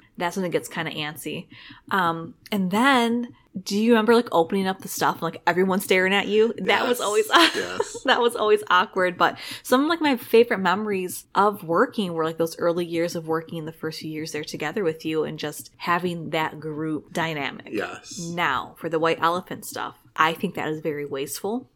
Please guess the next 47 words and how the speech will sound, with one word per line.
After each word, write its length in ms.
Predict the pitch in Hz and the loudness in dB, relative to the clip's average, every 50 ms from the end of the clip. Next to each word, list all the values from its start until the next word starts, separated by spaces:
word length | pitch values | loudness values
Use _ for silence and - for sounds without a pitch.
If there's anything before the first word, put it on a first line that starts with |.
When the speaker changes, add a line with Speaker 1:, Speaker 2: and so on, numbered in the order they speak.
| _ - | _ -18
Speaker 1:
and 140 | - 180 - | -18 -16 -12
tacky. 500 | - - - - - - - - - - _ | -10 -8 -8 -8 -10 -14 -16 -16 -16 -20 _
Speaker 2:
Really? 460 | - 110 110 156 214 - 98 90 90 - - - | 0 2 2 2 2 2 0 -2 -6 -10 -10 -10
Speaker 1:
Yes. 840 | 214 190 180 208 247 320 440 523 453 302 - - - - - - - - - - - - | -8 -4 0 0 0 0 0 0 -2 -2 -4 -4 -10 -10 -10 -10 -12 -14 -18 -20 -20 -2
It's 240 | - 214 208 - - | -2 0 0 0 -2
not 380 | 202 185 165 175 262 - - - | -2 0 2 0 0 0 -4 -10
fun. 420 | - - 185 156 151 147 160 190 - | -2 0 0 0 0 0 -4 -8 -6
It's, 360 | - 180 - - - - - - _ - _ - | -6 -6 -6 -4 -8 -8 -10 -12 _ -20 _ -6
in 60 | 180 | -4
my 140 | 165 147 170 | -4 -2 -2
opinion, 380 | 220 - - 170 151 151 151 - | -4 -4 -4 -6 -6 -6 -8 -8
it's 140 | - - | -8 -8
stressful. 680 | - - - 185 180 - - - - 147 131 151 196 - _ - - | -6 0 2 2 2 2 0 -6 -4 -4 -4 -4 -6 -8 _ -6 -2
And 340 | 202 202 202 202 202 202 - _ - - - _ - | -2 0 0 0 -2 -4 -8 _ -20 -20 -20 _ 4
it's, 180 | - 233 - - | 4 4 6 6
like, 160 | 294 - - - - | 0 -2 -4 0 0
it's 160 | 226 - - | 2 2 2
wasteful. 520 | 208 190 190 214 269 311 - - - 147 147 | 2 4 6 6 6 4 2 -2 0 0 0
Like, 100 | 165 160 | 0 2
there's 180 | 214 220 220 | 2 2 2
so 160 | - - 233 233 | 2 2 2 4
much 180 | 247 269 254 - 196 | 2 0 0 -2 -2
junk 320 | 156 185 156 165 185 - | 0 0 0 0 0 -4
and 120 | 185 175 - | -6 -6 -4
stuff 260 | - - 175 185 - | -4 -4 -4 -2 -4
in 80 | 170 | -6
the 80 | 165 160 | -6 -4
world 300 | 156 160 156 156 160 - - | -2 0 0 0 0 -2 -6
anyway. 520 | 139 151 156 160 165 165 165 175 190 196 - - - - - _ _ | -8 -8 -6 -6 -6 -4 -4 -6 -6 -8 -12 -20 -20 -20 -20 _ _
Like, 160 | 190 185 - | -6 -4 2
I'm 120 | - 190 190 | 2 4 4
Speaker 2:
Yeah. 40 | |
Speaker 1:
just 200 | 214 233 190 170 165 | 4 2 2 4 4
buying 360 | 170 165 180 190 202 214 208 | 6 6 6 4 2 0 0
something 640 | - - 202 185 190 - - 185 175 175 185 185 - - | 2 2 2 2 -2 -2 -4 -6 -4 -4 -6 -10 -10 -8
for 120 | - 185 | -8 -8
someone 580 | - - 185 175 165 165 165 160 160 160 160 - - - | -2 0 0 0 2 2 0 -2 -2 -4 -8 -12 -14 -8
who 140 | 170 180 190 | -4 -2 -2
they're 120 | 170 180 175 | 0 -2 -2
not 320 | 175 175 170 180 180 - | 2 2 2 2 2 0
gonna 140 | - 180 175 | -2 -2 -2
use 300 | 160 151 165 165 165 - | -4 -2 -4 -4 0 0
it 60 | 160 | 0
or 80 | 135 156 | 0 0
give 240 | 156 151 170 151 156 | 0 -2 -2 -2 0
it 60 | 156 | -2
away. 340 | 147 139 135 - - - | -2 -2 -4 -6 -8 -10